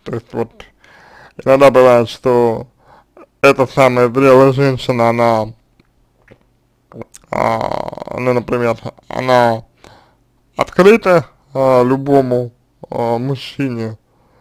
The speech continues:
А иногда бывает так, что она закрыта, то есть она боится вообще, э, не подпускает никого к себе и так далее.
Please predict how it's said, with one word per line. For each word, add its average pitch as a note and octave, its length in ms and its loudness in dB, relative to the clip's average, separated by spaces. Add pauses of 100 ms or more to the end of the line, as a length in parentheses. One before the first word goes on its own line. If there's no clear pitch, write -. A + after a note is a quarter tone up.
(640)
А B2 340 4
иногда D#3+ 280 4
бывает C3+ 400 6
так, D3 240 0
что B2 960 -6 (140)
она C3 320 2
закрыта, C3 720 0
то - 100 -10
есть - 120 -14
она A#2+ 160 0
боится B2+ 500 -2
вообще, A#2+ 640 -4
э, - 300 -8
не A#2 140 -12
подпускает - 680 0
никого B2 480 -4
к - 100 -20 (100)
себе A#2 440 -4
и - 20 -6
так A#2+ 240 0
далее. A2+ 360 -8